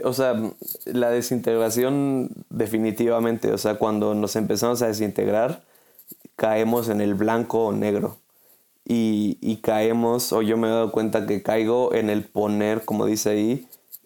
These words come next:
estándares inalcanzables para las personas alrededor de nosotros, porque es una manera de protegernos, es una manera de decir como de, "No quiero que accesen o no quiero que entren a lo que está pasando dentro de mí".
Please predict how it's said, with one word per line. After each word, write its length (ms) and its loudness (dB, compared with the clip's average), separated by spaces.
estándares 1160 0
inalcanzables 840 0
para 220 0
las 180 0
personas 540 0
alrededor 440 0
de 100 -2
nosotros, 680 -2
porque 680 0
es 160 -2
una 180 2
manera 420 2
de 120 0
protegernos, 840 -4
es 120 -6
una 200 0
manera 360 0
de 120 -2
decir 340 -4
como 280 -2
de, 280 -2
"No 260 -2
quiero 640 2
que 120 0
accesen 580 0
o 80 0
no 160 0
quiero 280 0
que 160 -2
entren 300 0
a 80 0
lo 140 0
que 80 -8
está 240 -4
pasando 360 0
dentro 280 0
de 80 0
mí". 240 -2